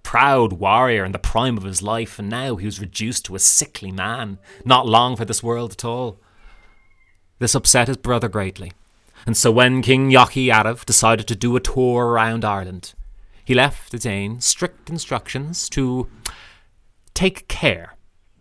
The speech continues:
of his brother and make sure that she did everything in her power to help cure him. And so she did. Etain ministered to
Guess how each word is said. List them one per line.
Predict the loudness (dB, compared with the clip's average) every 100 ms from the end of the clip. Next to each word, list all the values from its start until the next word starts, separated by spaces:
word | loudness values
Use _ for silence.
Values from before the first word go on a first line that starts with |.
| _
of | -10 -8
his | -10
brother | -10 -12 -14 -20 _ _ _ _ -12
and | -4
make | -4 -2
sure | -2 2 2 2 0
that | -6 -8
she | -4 -4
did | -2 -4 -4 _
everything | 8 8 8 4 4 0
in | -2
her | -4 -4
power | -8 -10 -14 -14
to | -14
help | -10 -12 -12
cure | -14 -16
him. | -18 -20 -20 _ _ _ _ _ _ _ _ _ _ _ _ _ _ _ _ _ _ _ _ _ _ _ _
And | -10 -8
so | -10
she | -12 -14
did. | -6 -6 -6 _ _ _ _ _ _ _ _ _ _ _ _
Etain | -8 -4 -4 -4 -6 -10 -16 _ -14
ministered | -8 -6 -6 -8 -6 -6 -6 -8
to | -14 -14 -12